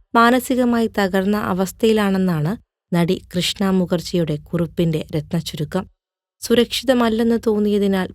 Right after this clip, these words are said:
പുതിയ അവസരങ്ങളൊന്നും സ്വീകരിക്കുന്നില്ലെന്നും കൃഷ്ണ പറഞ്ഞു. എല്ലാം തുറന്നു പറയാനുള്ള ധൈര്യം ഇതുവരെ ഇല്ലായിരുന്നെങ്കിലും ഇനി അത് പിടിച്ചുവെക്കേണ്ടതില്ലെന്ന് തീരുമാനിച്ചു. ഏറെ വിഷമതകൾ നിറഞ്ഞ സമയത്തിലൂടെയാണ് ഞാൻ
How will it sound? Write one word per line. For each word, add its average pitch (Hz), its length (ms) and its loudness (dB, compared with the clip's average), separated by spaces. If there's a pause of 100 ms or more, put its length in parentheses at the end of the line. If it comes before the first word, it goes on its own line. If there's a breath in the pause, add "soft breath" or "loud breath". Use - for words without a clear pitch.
പുതിയ 185 300 0
അവസരങ്ങളൊന്നും 180 720 0
സ്വീകരിക്കുന്നില്ലെന്നും 170 1040 -2 (220)
കൃഷ്ണ 160 380 -4
പറഞ്ഞു. 151 320 0 (360)
എല്ലാം 175 320 2
തുറന്നു 180 440 0
പറയാനുള്ള 185 480 0
ധൈര്യം 175 440 0
ഇതുവരെ 196 440 -2
ഇല്ലായിരുന്നെങ്കിലും 185 880 0 (460)
ഇനി 240 160 4
അത് 233 200 2
പിടിച്ചുവെക്കേണ്ടതില്ലെന്ന് 180 1200 0
തീരുമാനിച്ചു. 151 640 -2 (400)
ഏറെ 220 280 4
വിഷമതകൾ 220 640 0
നിറഞ്ഞ 208 320 0
സമയത്തിലൂടെയാണ് 190 1160 -2
ഞാൻ 170 200 0